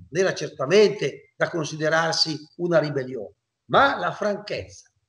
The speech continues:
la volontà di essere se stessi, lo aiuta a recuperare il valore più bello,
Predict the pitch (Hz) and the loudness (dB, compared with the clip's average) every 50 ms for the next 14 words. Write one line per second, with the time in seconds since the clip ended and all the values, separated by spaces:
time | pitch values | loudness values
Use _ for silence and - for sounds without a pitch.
0 | _ _ _ _ _ - - 196 220 226 247 269 269 262 254 233 214 170 - 294 | _ _ _ _ _ 0 4 4 4 6 6 4 4 4 4 2 0 0 2 4
1 | 302 302 294 247 233 233 254 262 - - - 247 220 220 - - 202 196 170 - | 4 4 4 2 0 -2 -2 -2 -2 -4 -4 -2 -2 -2 -4 -4 -4 -4 -4 -6
2 | - - 131 - - - - - - - _ _ _ _ _ _ _ _ _ _ | -10 -12 -18 -18 -16 -16 -16 -16 -16 -18 _ _ _ _ _ _ _ _ _ _
3 | _ _ - - - - 135 135 147 160 156 151 151 156 - _ _ - 110 120 | _ _ -20 -20 -16 -12 -8 -6 -6 -4 -6 -6 -8 -12 -18 _ _ -14 -12 -8
4 | 135 185 226 233 - - - 247 254 - _ _ _ _ _ _ _ _ - 107 | -6 -6 -6 -8 -10 -12 -14 -14 -14 -14 _ _ _ _ _ _ _ _ -14 -12
5 | 110 117 107 - - - - 110 113 123 127 135 135 117 120 120 107 104 110 110 | -12 -12 -12 -14 -16 -14 -10 -8 -6 -6 -4 -6 -6 -6 -6 -8 -8 -8 -10 -12
6 | 110 - - - - - - _ _ _ | -14 -16 -18 -20 -20 -20 -20 _ _ _